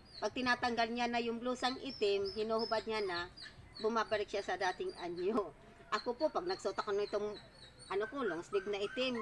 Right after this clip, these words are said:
hindi naman gumaganda. Pag, pag nagpalit na po ako nito, ganun pa rin mukha ko. <laughs> Pinatatawa ko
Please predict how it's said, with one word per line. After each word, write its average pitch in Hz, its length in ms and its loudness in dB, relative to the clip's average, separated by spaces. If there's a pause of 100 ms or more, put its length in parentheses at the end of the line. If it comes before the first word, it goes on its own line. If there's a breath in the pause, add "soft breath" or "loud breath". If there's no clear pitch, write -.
(600)
hindi 277 160 -2
naman 233 240 2
gumaganda. 226 640 2 (720)
Pag, 226 160 2 (480)
pag 220 480 8
nagpalit 214 400 0
na 226 80 0
po 214 160 0
ako 226 160 -2
nito, 277 400 0 (160)
ganun 285 240 4
pa 294 80 8
rin 285 160 6
mukha 247 400 4
ko. 262 200 4
<laughs> - 1600 -6
Pinatatawa 214 600 4
ko - 60 -2